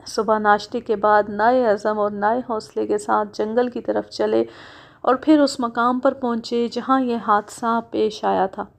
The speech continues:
हमने आदमखोर के पैरों के निशान तलाश करने की कोशिश की मगर नाकाम रहे। बारिश ना होने के बायस ज़मीन खुश्क होकर इंतहाई सख्त हो चुकी थी। अगर नीचे का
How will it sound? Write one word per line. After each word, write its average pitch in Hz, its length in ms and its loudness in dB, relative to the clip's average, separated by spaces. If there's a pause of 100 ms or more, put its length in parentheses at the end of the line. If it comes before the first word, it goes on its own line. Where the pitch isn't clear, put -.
(220)
हमने 233 300 0
आदमखोर 240 600 2
के 240 80 -4
पैरों 226 340 -4
के 233 160 -4
निशान 214 440 -4
तलाश 226 420 -2
करने 214 320 -6
की 214 180 -12
कोशिश 208 440 -8
की 240 220 -8 (600)
मगर 240 300 4
नाकाम 214 640 2
रहे। 180 220 -6 (420)
बारिश 254 540 4
ना 269 160 4
होने 269 300 2
के 262 140 -4
बायस 247 440 0
ज़मीन 226 360 -6
खुश्क - 460 -10
होकर 233 500 -2
इंतहाई 226 560 -2
सख्त - 520 -6
हो 202 120 0
चुकी 202 340 -8
थी। 226 260 -12 (480)
अगर 262 280 4
नीचे 233 420 -4
का 233 260 0